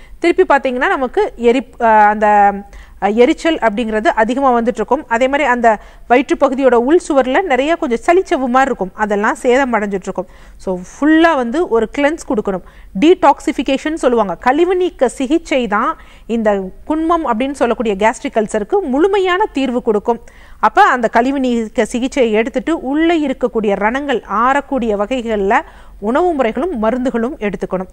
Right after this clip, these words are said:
So உணவு முறைகள் அப்படிங்கிறப்ப ரொம்ப முக்கியமான விஷயம் ரெண்டே ரெண்டு விஷயம் தான் நான் எப்பயும் சொல்றது. என்ன அப்படின்னு பாத்தீங்கன்னா நீராகாரம். So நீராகாரம், அதே மாதிரி மோர். மோர் அப்படிங்கிறது தயிர்ல தண்ணி சேர்ந்த மோர் கிடையாது.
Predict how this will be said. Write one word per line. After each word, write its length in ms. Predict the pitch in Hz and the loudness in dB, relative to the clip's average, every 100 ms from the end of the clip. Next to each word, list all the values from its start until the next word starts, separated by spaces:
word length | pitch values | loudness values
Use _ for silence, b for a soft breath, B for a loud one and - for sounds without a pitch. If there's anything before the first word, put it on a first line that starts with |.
| b b | b b
So 180 | - 233 | -4 -2
உணவு 340 | 226 302 403 | 0 2 2
முறைகள் 420 | 381 294 285 285 302 | 2 2 2 0 0
அப்படிங்கிறப்ப 640 | 214 196 247 233 202 294 | 0 0 -2 -2 0 0
ரொம்ப 360 | 233 247 370 330 | -2 -2 -2 -2
முக்கியமான 480 | 262 302 277 320 | -2 -4 -2 -2
விஷயம் 340 | 302 240 254 339 | -2 -6 -4 -2
ரெண்டே 280 | 262 220 285 | -2 0 -2
ரெண்டு 180 | 254 | -2
விஷயம் 240 | 208 226 208 | -4 -6 -6
தான் 100 | 214 | -4
நான் 100 | 214 | -4
எப்பயும் 260 | 208 285 | -6 -8
சொல்றது. 360 | 285 233 202 190 | -4 -2 -2 -4
என்ன 280 | 196 247 233 | -4 -2 -2
அப்படின்னு 200 | 233 262 | -4 -2
பாத்தீங்கன்னா 400 | 220 208 202 240 370 b b b | -2 -2 -6 -6 -6 b b b
நீராகாரம். 680 | 214 269 277 240 208 190 180 b b | -4 2 2 2 0 -4 -6 b b
So 180 | - 208 | -8 -4
நீராகாரம், 720 | 208 247 285 254 254 247 381 | -2 0 2 2 2 0 0
அதே 260 | 349 214 233 | -2 -2 -2
மாதிரி 360 | 262 233 254 330 | 0 0 0 0
மோர். 420 | 208 214 247 208 - b - | 0 2 2 2 -6 b -6
மோர் 380 | 220 294 285 220 | 0 2 2 2
அப்படிங்கிறது 340 | 262 247 240 440 - | 0 0 2 0 2
தயிர்ல 400 | 254 269 302 254 | 0 0 0 -2
தண்ணி 280 | - 247 320 | 0 -2 -2
சேர்ந்த 320 | 311 247 240 | -2 -2 -2
மோர் 320 | 233 240 339 | 0 2 0
கிடையாது. 500 | - 220 233 208 190 | 0 0 4 2 2